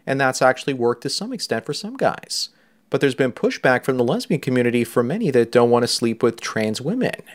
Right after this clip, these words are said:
I believe the tide is turning against the trans women out there. One of the female swimmers that didn't qualify for that N C double A event, where that dude in a Borat bathing suit won, will probably provoke female-owned group preference at some point,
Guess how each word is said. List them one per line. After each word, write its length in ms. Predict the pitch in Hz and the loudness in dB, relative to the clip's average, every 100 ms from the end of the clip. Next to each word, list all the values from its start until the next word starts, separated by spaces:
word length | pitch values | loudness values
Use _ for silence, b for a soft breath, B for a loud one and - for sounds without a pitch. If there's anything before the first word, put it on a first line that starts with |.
| b b b b | b b b b
I 100 | 139 | 0
believe 300 | 135 135 131 | 2 0 -2
the 80 | 120 | -4
tide 280 | - 131 127 | -4 0 0
is 120 | 120 | 0
turning 340 | - 202 247 | -6 -8 -4
against 400 | 139 123 120 - | -4 -4 -4 -6
the 60 | 147 | -10
trans 360 | - 175 254 277 | -10 -8 -8 -8
women 200 | 269 165 | -4 -2
out 200 | 113 - | -2 0
there. 380 | 85 - - _ _ _ _ | 0 -2 -16 _ _ _ _
One 160 | 143 143 | 2 4
of 80 | 139 | 2
the 40 | |
female 380 | 131 143 139 127 | 0 -2 0 0
swimmers 460 | - 180 240 143 | 0 -4 -2 0
that 120 | 135 123 | 0 2
didn't 200 | 131 123 | 0 2
qualify 540 | 127 123 117 123 117 | 4 4 2 0 0
for 140 | - | 0
that 180 | 123 120 | 0 0
N 100 | 120 | -2
C 180 | - 127 | -4 0
double 260 | 123 120 127 | 0 0 -2
A 60 | |
event, 540 | 226 131 113 110 - - _ _ | -4 -2 -2 -2 -6 -14 _ _
where 140 | 131 | 0
that 280 | 127 123 117 | 2 2 -2
dude 220 | 110 127 | -4 -2
in 100 | 123 | 0
a 60 | 120 | -2
Borat 500 | 90 131 208 139 107 | -2 -4 -2 -4 -4
bathing 340 | 147 240 220 | -4 -4 -6
suit 280 | 127 - 120 | -4 -2 -2
won, 480 | 110 208 135 117 117 _ _ | -4 -4 -4 -4 -6 _ _
will 100 | 135 | 0
probably 460 | 135 127 123 123 127 | 0 0 0 2 0
provoke 560 | - 123 123 120 - - _ | -2 4 4 4 -2 -18 _
female-owned 600 | _ - 127 127 120 120 117 | _ -2 2 4 4 2 0
group 160 | 131 | -2
preference 420 | - 180 269 233 | -2 -6 -6 -8
at 80 | 208 | -4
some 220 | - 123 | 0 0
point, 440 | - 98 - - | 2 0 0 -6